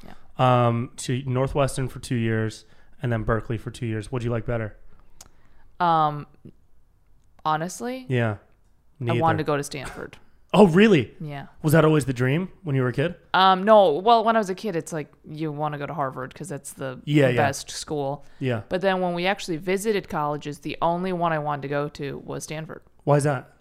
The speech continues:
Speaker 1: I liked the campus, and it
Speaker 2: Mm-hmm.
Speaker 1: was, like, cool, like, chill vibes, and I, I have always wanted to live in California, and that was the school where I was like, "Oh, this is, like, such a fun, cool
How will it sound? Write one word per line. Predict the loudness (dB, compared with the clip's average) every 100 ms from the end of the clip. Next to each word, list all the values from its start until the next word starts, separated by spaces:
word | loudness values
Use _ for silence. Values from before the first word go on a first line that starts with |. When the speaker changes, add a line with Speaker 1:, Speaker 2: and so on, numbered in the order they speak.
| _ -20 _ _ -2
Speaker 1:
I | 2
liked | 2 2
the | -6
campus, | -6 -2 -2 0 0 -2 -2
and | 0
it | 0
Speaker 2:
Mm-hmm. |
Speaker 1:
was, | 0 -2
like, | -4 -4
cool, | -6 -2 -2 -2
like, | -2 -4 -8
chill | -6 -4 -4
vibes, | -2 -2 -2 -4 -6 -6
and | -8 -8 -8 -6
I, | -4 -4
I | -4
have | -6 -4
always | 0 2 2 0
wanted | -2 -2
to | -4
live | -8
in |
California, | -6 -6 -6 -10 -12 -12
and | -10 -8
that | -6
was | -8 -12
the | -16
school | -14 -12
where | -10
I | -12
was |
like, | -14 -10
"Oh, | -8
this | -8 -10
is, | -10
like, | -12 -10
such | -14 -12
a | -12
fun, | -10 -4 -2 -2 -4 -10
cool | -8 -6 -2 -2 -4